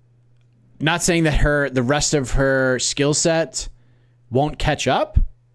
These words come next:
to her striking and some of the things that she does very well, the kicks and the Muay Thai and all the nasty clinch work that she does. But you don't wanna rush her too much.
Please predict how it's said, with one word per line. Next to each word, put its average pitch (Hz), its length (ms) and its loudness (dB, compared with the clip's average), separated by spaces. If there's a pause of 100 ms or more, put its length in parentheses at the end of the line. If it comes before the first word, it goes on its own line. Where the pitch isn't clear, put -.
(120)
to 208 140 0
her 240 100 2
striking 233 580 0
and 202 100 2
some 208 100 2
of 208 60 2
the 202 140 0
things 208 180 2
that 185 100 0
she 180 120 -6
does 170 180 0
very 151 220 2
well, 147 340 2
the 127 100 0
kicks 147 360 -2
and 107 120 2
the 120 60 4
Muay 143 140 2
Thai 139 220 0
and 113 120 0
all 107 260 -6
the 101 160 -10
nasty 131 420 -2
clinch 147 360 -2
work 143 220 -2
that 143 100 -6
she 151 120 -2
does. 156 320 0 (720)
But 147 320 -2 (600)
you 151 100 -2
don't 214 160 2
wanna 208 180 2
rush 147 300 0
her 135 100 2
too 127 200 2
much. 98 500 -2